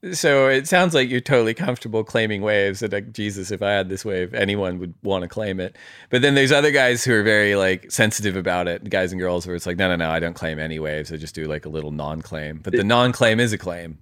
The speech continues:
Speaker 2: Yeah, it's like, I don't know. It's, that's kind of a weird, like, weird deal. I don't know. I just, if you feel it, then you just gotta do it, you know? It, it's, you get even a better feeling if you claim it, you know, like, you're letting it go, you know?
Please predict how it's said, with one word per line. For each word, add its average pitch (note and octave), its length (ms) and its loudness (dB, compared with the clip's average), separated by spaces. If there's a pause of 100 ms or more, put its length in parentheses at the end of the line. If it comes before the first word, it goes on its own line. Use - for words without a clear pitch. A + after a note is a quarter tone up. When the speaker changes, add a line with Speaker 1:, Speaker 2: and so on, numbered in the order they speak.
(280)
Speaker 2:
Yeah, C3+ 460 2
it's B2+ 240 -6
like, B2 280 0 (760)
I C3+ 80 6
don't B2+ 160 4
know. G#2+ 200 2
It's, - 420 -6 (500)
that's C3 200 2
kind C#3+ 180 4
of B2 80 2
a A#2+ 100 4
weird, A#2+ 400 2
like, G#2+ 360 -2 (260)
weird A#2 300 2
deal. A2+ 200 2
I A2+ 140 4
don't A#2 160 0
know. A2+ 160 2
I G#2+ 100 2
just, B2 320 -4 (260)
if B2+ 160 -2
you B2 80 2
feel C#3 380 4
it, A#2 160 4
then A#2 200 -4
you A#2 40 -4
just - 180 -6
gotta A#2 320 4
do A2+ 160 2
it, A#2 160 2
you A#2+ 120 -4
know? B2+ 240 4 (180)
It, C#3 240 4
it's, C3+ 200 -10
you D3+ 200 0
get E3+ 160 2
even E3 220 2
a C#3+ 40 0
better C3+ 300 4
feeling B2+ 440 0
if B2 180 -10
you A2+ 80 -6
claim A2 340 -2
it, - 80 -8
you B2 80 -2
know, A#2 140 4
like, A#2+ 100 2
you're - 260 -8
letting B2 340 2
it A2 120 -12 (100)
go, A2+ 300 2
you A2 140 -6
know? A2+ 240 -4